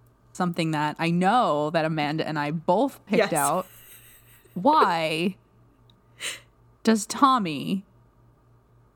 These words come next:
Speaker 1: grab Barb's ear in this
Speaker 2: Ew.
Speaker 1: scene?
Speaker 2: I, I wrote in all caps, "Did Tommy give Barb a wet willy?" <laughs>
Speaker 1: Yeah, I, I wasn't sure if it was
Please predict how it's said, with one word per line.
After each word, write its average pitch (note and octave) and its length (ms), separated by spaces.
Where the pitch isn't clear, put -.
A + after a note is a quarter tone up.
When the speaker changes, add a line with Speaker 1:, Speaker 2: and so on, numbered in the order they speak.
Speaker 1:
grab A3+ 580
Barb's G#3+ 440
ear D#3 440
in F#3 200
this F3 220
Speaker 2:
Ew. F4+ 60
Speaker 1:
scene? - 380
Speaker 2:
I, D#4 140
I C4 100
wrote C#4+ 260
in D4 100
all A3+ 200
caps, A3+ 380
"Did B3+ 280
Tommy E4 420
give G4+ 260
Barb A#3 280
a G#3+ 100
wet F#3+ 400
willy?" D4 320
<laughs> - 60
Speaker 1:
Yeah, A#3 480
I, B3+ 280
I B3 140
wasn't C#4+ 380
sure D4+ 220
if C4+ 100
it G#3 120
was G#3+ 200